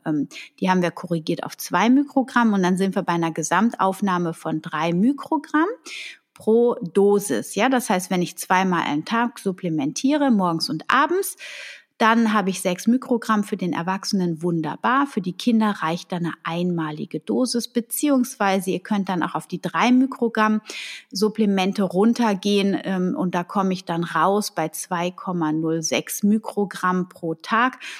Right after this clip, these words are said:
Das reicht bei den Breikindern auch noch bei einmaliger Dosis, bei allen anderen dann zweimal am Tag. Genau. Ähm,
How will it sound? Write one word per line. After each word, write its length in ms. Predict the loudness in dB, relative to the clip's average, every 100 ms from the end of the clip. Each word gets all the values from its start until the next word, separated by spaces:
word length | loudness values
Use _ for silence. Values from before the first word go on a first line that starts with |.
| -10
Das 260 | -4 -4 0
reicht 320 | 0 0 -6
bei 100 | -6
den 200 | -2 -2
Breikindern 720 | -2 -4 -4 -4 -4 -2 -2 0
auch 220 | -2 0
noch 140 | -4
bei 160 | -4 -8
einmaliger 680 | -2 0 2 2 0 -2 -4
Dosis, 360 | -2 -4 -4 -8
bei 200 | -8 -8
allen 260 | -8 -6 -6
anderen 360 | -4 -4 -4
dann 200 | -4 -6
zweimal 680 | -6 -6 -6 -4 -2 -2 -2
am 160 | -6 -12
Tag. 380 | -10 -12 -12 -16 -16 -14 -12 -14 -14 -16 -6 2
Genau. 400 | 4 4 2 -4 -12 _ _ _ _ _ _ -20 -18 -10 0
Ähm, 540 | 2 4 4 2 0